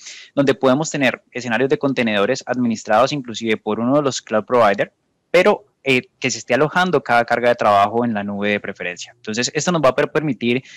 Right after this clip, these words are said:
tener un escenario multi-cloud donde vamos a tener una administración que no va a depender o no va a ser vendor locking precisamente, no vamos a tener que depender de un solo fabricante para desplegar nuestras tecnologías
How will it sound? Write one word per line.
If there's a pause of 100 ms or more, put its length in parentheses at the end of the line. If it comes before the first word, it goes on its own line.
(120)
tener
un
escenario
multi-cloud
donde
vamos
a
tener
una
administración
que
no
va
a
depender
o
no
va
a
ser
vendor
locking
precisamente,
no
vamos
a
tener
que
depender
de
un
solo
fabricante
para
desplegar
nuestras
tecnologías